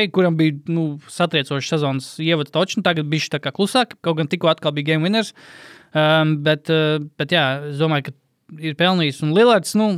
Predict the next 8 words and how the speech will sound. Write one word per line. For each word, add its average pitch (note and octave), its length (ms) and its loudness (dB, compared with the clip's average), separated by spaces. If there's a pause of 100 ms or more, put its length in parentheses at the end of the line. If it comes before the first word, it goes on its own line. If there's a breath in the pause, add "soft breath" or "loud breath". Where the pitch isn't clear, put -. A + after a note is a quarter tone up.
(640)
reputācija F#3 1040 2
un E3 140 -4
vienlaikus D#3 440 0
arī, D3 300 0
nu, D#3+ 240 -2 (520 soft breath)
kaut - 140 -8
kā D#3 80 -2
grūti, E3 540 2